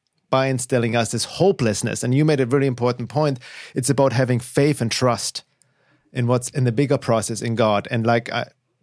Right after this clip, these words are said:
I also wanna note, note to the listeners and viewers, ask yourself the question, what is your relationship to God and the divine? Does it trigger you? You know, do, we're not talking about just some dogmatic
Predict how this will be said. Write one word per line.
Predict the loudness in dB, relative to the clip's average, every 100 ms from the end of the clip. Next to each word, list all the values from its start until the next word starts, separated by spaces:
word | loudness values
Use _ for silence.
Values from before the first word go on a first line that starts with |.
| _ -20 -20 -10
I | -2 0
also | 0 0 0
wanna | 2 0 -2
note, | -2 0 0
note | -2
to | 0
the | 0
listeners | 2 2 2 0
and | 0
viewers, | 2 2 2 0 -8 -20 -20 -20 -2
ask | 0 0 0
yourself | 0 0 0
the | 0
question, | 0 0 2
what | 2 0
is | 0
your | 0 2
relationship | 2 0 -2 -4 -4
to | -6
God | -2 2 2
and | 0 -2
the |
divine? | -2 0 0 -2 -4 _ -4
Does | -2
it | -2
trigger | 0 0 2
you? | 0 -2 -12 _
You | 0
know, | 2 2
do, | 0 -4 -6 -8 -10 -4
we're | -2
not | 0 0
talking | -2 0
about | 0 0
just | 0 -2
some | 0 0
dogmatic | -2 -2 0 2 0 -2